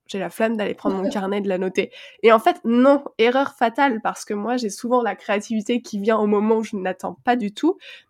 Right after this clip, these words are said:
Speaker 2: Toujours
Speaker 1: Mm.
Speaker 2: comme ça.
Speaker 1: Jamais quand je suis devant mon ordinateur à travailler. Et
Speaker 2: <laughs>
Speaker 1: du coup, à chaque fois, je me dis, « Ah, je noterai demain », et puis je m'en rappelle jamais. Donc en fait, maintenant, je suis à l'écoute de ça et je me lève s'il faut ou je vais, je sors de mon, ma bulle, euh, de mon ordinateur et du bureau pour pouvoir aller, euh,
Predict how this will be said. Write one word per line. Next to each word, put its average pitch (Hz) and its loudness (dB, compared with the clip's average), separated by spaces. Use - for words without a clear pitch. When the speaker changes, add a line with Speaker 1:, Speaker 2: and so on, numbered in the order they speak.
Speaker 2:
Toujours 226 0
Speaker 1:
Mm. 240 -4
Speaker 2:
comme 233 -2
ça. 220 2
Speaker 1:
Jamais 247 6
quand 220 -4
je - -10
suis 208 -6
devant 196 -2
mon 185 -4
ordinateur 190 -4
à 180 0
travailler. 185 -4
Et 208 4
Speaker 2:
<laughs> - 2
Speaker 1:
du 196 -8
coup, 285 -4
à 254 2
chaque 202 -8
fois, 254 -2
je 233 -6
me 214 -2
dis, « 208 -4
Ah, 247 6
je 233 -2
noterai 214 -2
demain », 233 0
et - -6
puis 202 -16
je 202 -8
m'en 190 -4
rappelle 208 -4
jamais. 254 -2
Donc 196 -2
en 208 -4
fait, 262 -2
maintenant, 220 0
je 254 -10
suis 208 -4
à 220 4
l'écoute 214 -6
de 196 -2
ça 208 -2
et 214 0
je 196 -2
me 202 0
lève 208 -2
s'il 196 -8
faut 226 0
ou 220 -2
je 202 -8
vais, 185 -2
je 196 -8
sors 226 -2
de 208 -2
mon, 202 -6
ma 190 -4
bulle, 196 -4
euh, 180 -4
de 180 -8
mon 190 -4
ordinateur 190 -6
et 196 -4
du 180 -10
bureau 185 -2
pour 190 -14
pouvoir 202 -6
aller, 196 -4
euh, 175 -6